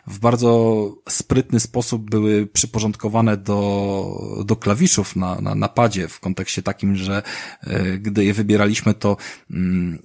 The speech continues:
zawsze pod trójkątem mieliśmy atak, który najwięcej zadawał obrażeń, a zawsze pod kwadratem najwięcej obszarowych obrażeń i tak dalej, i tak dalej, więc, y,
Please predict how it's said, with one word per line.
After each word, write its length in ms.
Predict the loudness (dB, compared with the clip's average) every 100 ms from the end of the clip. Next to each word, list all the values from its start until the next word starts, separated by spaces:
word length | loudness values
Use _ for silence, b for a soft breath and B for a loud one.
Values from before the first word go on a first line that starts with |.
| -8
zawsze 360 | 0 2 2 0
pod 260 | -2 -2
trójkątem 580 | 0 0 2 0 2 2
mieliśmy 360 | 2 0 -2 0
atak, 320 | 0 -2 -6
który 300 | -8 -2 2
najwięcej 640 | 2 2 2 0 0 -2
zadawał 460 | -2 -2 -2 -4 -6
obrażeń, 840 | -6 0 2 2 2 2 2 0 0
a 220 | 2 2
zawsze 300 | 0 -2 -4
pod 180 | -6 -8
kwadratem 680 | -6 -2 -2 0 0 2
najwięcej 840 | 0 -2 -2 -4 -2 -4 -2 -2 -4 B B
obszarowych 680 | -6 -2 0 2 2 2 -2
obrażeń 440 | -2 0 0 2 0
i 60 |
tak 160 | 0 -2
dalej, 260 | 0 0 -2
i 40 |
tak 180 | -6 -6
dalej, 300 | -6 -6 -6
więc, 440 | -6 -4 -6 -6
y, 260 | -4 -2